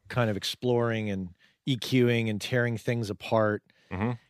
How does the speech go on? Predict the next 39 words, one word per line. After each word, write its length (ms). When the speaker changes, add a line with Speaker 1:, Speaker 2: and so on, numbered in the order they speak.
Speaker 1:
and 140
trying 340
out 160
ideas, 800
'cause 160
they, 320
they 140
hear 240
things 480
and 100
they 100
don't 200
understand 500
the 60
context 800
of, 240
you 80
know, 240
wh-, 340
why, 240
why 280
is 180
he 100
soloing 540
my 160
vocal, 420
or 100
why 140
is 220
he, 140
Speaker 2:
Yeah. 240
Speaker 1:
you 80
know, 120
just 260
Speaker 2:
Yeah. 60
Speaker 1:
playing 260
the 80
kick 240
drum? 320